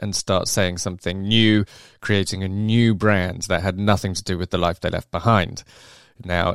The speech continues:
take that position and throw in a couple of major revelations from the publicity that Harry did around the book, including him saying that Harry, him and Meghan never accused the royal family of racism.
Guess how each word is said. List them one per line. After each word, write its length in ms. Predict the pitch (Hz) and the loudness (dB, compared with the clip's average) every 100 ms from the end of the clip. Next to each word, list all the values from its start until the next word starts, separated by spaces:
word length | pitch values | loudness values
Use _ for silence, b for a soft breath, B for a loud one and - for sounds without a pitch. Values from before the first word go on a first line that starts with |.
| - | -4
take 340 | - 113 92 - | -4 -2 -2 -4
that 360 | - 127 160 - | 0 2 2 0
position 560 | 110 101 95 101 101 | 0 2 0 0 -2
and 240 | - 98 92 | -2 -4 -4
throw 400 | - 104 101 95 | 0 4 4 6
in 300 | 95 92 90 | 4 2 -4
a 100 | 95 | -6
couple 420 | 95 - 95 95 87 | -4 -4 -2 -2 -2
of 140 | 87 | -2
major 800 | 95 104 113 117 95 104 101 95 | -2 2 4 4 2 0 2 0
revelations 800 | 87 95 92 101 131 - 101 92 | 0 -2 2 4 4 2 -2 -4
from 220 | - 98 | -6 -6
the 80 | 90 | -6
publicity 560 | 87 95 98 98 - 92 | -4 -4 -2 -2 -2 -4
that 140 | 85 | -4
Harry 220 | 92 90 | -2 -2
did 180 | 87 82 | -4 -6
around 340 | 87 113 151 139 | 0 4 4 2
the 80 | |
book, 300 | - - - - | -2 -10 -12 -14
including 600 | 85 - 107 95 - 85 | -8 -2 -2 0 -4 -4
him 300 | 101 92 87 | -6 -4 -4
saying 440 | - 101 87 90 | -2 -2 -4 -6
that 260 | 90 87 - | -6 -6 -6
Harry, 340 | 107 107 95 110 | -4 -2 -2 -2
him 160 | 110 | -2
and 160 | 98 92 | -2 0
Meghan 240 | 101 92 | 0 -2
never 480 | 92 101 113 107 110 | -4 2 2 4 2
accused 560 | 90 - - 95 90 - | 0 -4 -4 -4 -4 -6
the 80 | |
royal 240 | 95 92 92 | -4 -4 -4
family 340 | - 92 87 | -6 -6 -8
of 120 | 80 | -10
racism. 680 | 98 127 139 147 131 135 131 | 2 4 4 2 0 0 -2